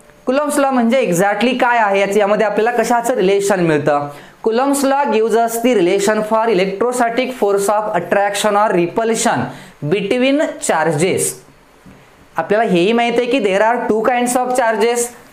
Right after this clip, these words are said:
positive आणि negative charge असतात. Like charges repel each other,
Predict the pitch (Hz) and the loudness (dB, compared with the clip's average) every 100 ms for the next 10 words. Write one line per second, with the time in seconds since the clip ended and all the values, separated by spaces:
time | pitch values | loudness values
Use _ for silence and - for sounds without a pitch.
0 | - 190 185 185 226 226 233 220 226 285 | -6 -2 0 2 0 0 0 2 2 0
1 | 285 180 165 175 220 226 226 247 - 220 | 0 2 2 2 0 0 0 0 0 0
2 | 196 170 147 - 135 139 - - - - | 0 0 0 0 -2 -4 -10 -20 -20 -20
3 | _ - - _ - - _ _ _ _ | _ -20 -20 _ -20 -20 _ _ _ _
4 | - 175 180 214 247 - 240 233 214 247 | -4 0 2 0 -2 -2 0 0 0 0
5 | 254 - - - - 143 175 180 247 247 | 0 -4 -8 -16 -2 0 0 0 0 2
6 | 247 - 240 220 240 | 0 0 0 0 -2